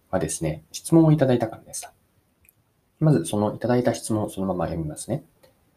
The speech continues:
「エーアイの時代になり、自動化できる仕事が増えた時に、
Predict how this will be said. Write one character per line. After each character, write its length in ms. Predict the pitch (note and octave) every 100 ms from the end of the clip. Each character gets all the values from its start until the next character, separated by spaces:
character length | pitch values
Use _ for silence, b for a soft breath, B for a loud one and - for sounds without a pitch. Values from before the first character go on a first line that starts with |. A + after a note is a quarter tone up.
| _ _ _ _
「エ 100 | C3+
ー 80 | F3
ア 20 |
イ 80 | E3
の 100 | D#2+
時 120 | E2
代 160 | D#2+ E2
に 80 | D#2+
な 100 | D#2
り、 160 | - - _
自 120 | - F#2
動 160 | A#2+
化 140 | B2 A#2
で 100 | A2+
き 80 |
る 120 | G#2+ E2
仕 140 | -
事 200 | E2+ E2+
が 100 | E2 -
増 60 |
え 60 | E2
た 100 | D#2
時 240 | - -
に、 200 | E3+ D#3+